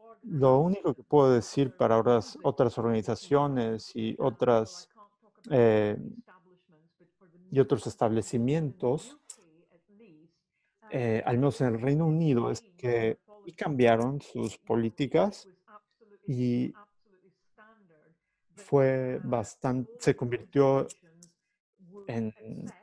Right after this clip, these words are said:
en algo estándar que las instituciones aceptaran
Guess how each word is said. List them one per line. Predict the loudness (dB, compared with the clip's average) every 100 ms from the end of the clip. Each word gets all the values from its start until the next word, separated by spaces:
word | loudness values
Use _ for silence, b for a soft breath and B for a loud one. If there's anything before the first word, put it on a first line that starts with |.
| _ _
en | -6 -2
algo | 0 -2
estándar | -6 -6 -4 -2 0 -2 -2 -6
que | -6 -4 -4 -6 B B B B _
las | -2 2 4 2 0 -10 -14 -18 _ _ -6
instituciones | -4 -4 -6 -4 -2 -2 -2 -4 -6
aceptaran | -6 -6 -8 _ -2 0 0 -4 -8